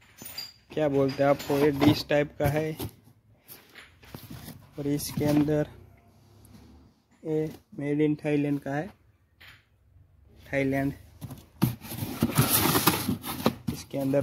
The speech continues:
plate, इसी वाली plate है। ये आपको ढाई सौ रुपये से लेके पाँच सौ रुपया केजी तक मिलेगा। और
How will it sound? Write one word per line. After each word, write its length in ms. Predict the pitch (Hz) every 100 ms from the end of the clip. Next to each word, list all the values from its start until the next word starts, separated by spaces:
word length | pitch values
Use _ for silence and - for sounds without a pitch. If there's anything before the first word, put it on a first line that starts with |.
| -
plate, 400 | 135 143 143 - - - - - - - - - - - - - - -
इसी 200 | 135 -
वाली 240 | 143 139 139
plate 340 | 135 135 131
है। 140 | 160 - _ _ - - - _ _ _ _ _ _ _ - - - - - - - - - - _ _ _ _ _ - - _ _ _ - - -
ये 80 | 165
आपको 460 | 156 156 - 165 160 156 - _ - - _ _
ढाई 200 | 139 151
सौ 180 | 156 160
रुपये 320 | 160 160 160
से 200 | 156 160 147 - - -
लेके 540 | 143 147 151 - 160 160 - - _ _ - - _ _ _ _ _
पाँच 280 | 143 151 156
सौ 240 | - 160
रुपया 280 | 156 160 160
केजी 340 | 151 151 151 151
तक 200 | - 151
मिलेगा। 420 | 143 139 135 131 185 - - - _ _ _ _ - _ _ - - - - - - - - - _ _ _ _ - -
और 80 | 147